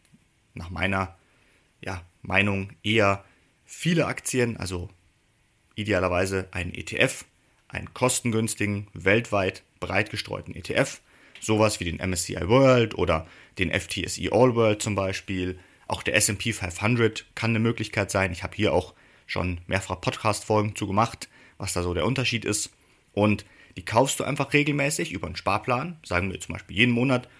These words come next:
investierst du da zweihundert Euro rein und du lässt die einfach liegen, egal was passiert, egal wie es rauf und runter geht an den Börsen, was so passiert, politisch, wirtschaftlich, und verkaufst dann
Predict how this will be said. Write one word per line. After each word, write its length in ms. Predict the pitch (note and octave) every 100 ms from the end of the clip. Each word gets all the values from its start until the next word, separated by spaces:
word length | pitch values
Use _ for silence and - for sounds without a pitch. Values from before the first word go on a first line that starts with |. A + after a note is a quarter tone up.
| -
investierst 420 | - F2+ F2 A2 -
du 40 |
da 280 | F#2 E2+ E2+ _
zweihundert 360 | - F#2+ F#2+ D#2+
Euro 240 | A#2+ C#3+
rein 360 | C3+ C3+ D#3+ D#3 - - _ _
und 360 | A#2 A#2+ A#2 - _ _ -
du 80 | F#2
lässt 260 | C#3 -
die 180 | C#3 - _
einfach 600 | - C3 F3+ - D#3 D#3 -
liegen, 420 | - D3 F#3+ F3+
egal 340 | - G#2 B2 A#2+
was 120 | A2
passiert, 440 | - - F3+ E3+
egal 340 | - G#2 A2 G#2+
wie 100 | G2+
es 180 | - -
rauf 200 | G#2+ G#2+
und 100 | G2
runter 260 | D3 C#3
geht 140 | B2 G2
an 80 | A2
den 140 | G#2
Börsen, 340 | G2+ G2+ G2
was 140 | F2 -
so 100 | G2+
passiert, 500 | G2+ - D3 C3+ -
politisch, 560 | A#2+ C3 A#2+ A2+ -
wirtschaftlich, 640 | A2 A#2 A2 - G2+ G2 - - - - _
und 280 | G#2+ G2+ - - _
verkaufst 600 | - G2+ - B2+ D3+ -
dann 200 | A2+ G2+